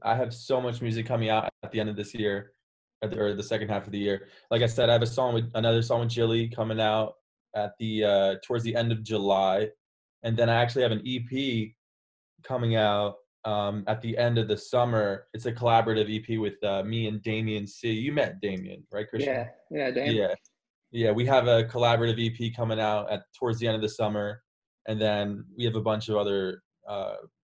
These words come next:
Speaker 1: releases coming out, uh, after that in October, November, December. So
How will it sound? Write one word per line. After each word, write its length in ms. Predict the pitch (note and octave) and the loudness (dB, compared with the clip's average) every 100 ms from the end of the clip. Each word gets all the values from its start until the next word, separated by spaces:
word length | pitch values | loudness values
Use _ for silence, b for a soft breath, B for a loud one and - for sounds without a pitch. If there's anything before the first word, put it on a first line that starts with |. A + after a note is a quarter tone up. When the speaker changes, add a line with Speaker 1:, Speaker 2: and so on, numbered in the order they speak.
| _ | _
Speaker 1:
releases 420 | A2+ A2 G#2+ A2 | -6 -6 -6 -10
coming 260 | - G#2 G2 | -10 -6 -4
out, 300 | G2 F#2+ - - _ _ - | -4 -4 -8 -14 _ _ -18
uh, 300 | - - G#2+ | -18 -8 -6
after 220 | G2 G#2 | -6 -4
that 300 | F#2+ F2+ F2 - _ _ _ | -2 -2 -4 -8 _ _ _
in 80 | G#2 | -10
October, 380 | F#2 - G2 F#2+ | -10 -6 -6 -6
November, 360 | F#2+ F#2+ F#2 F#2 | -6 -6 -6 -10
December. 440 | - G2 F#2 G2 | -12 -12 -12 -16
So 360 | A2+ - - A#2 | -18 -12 -12 -14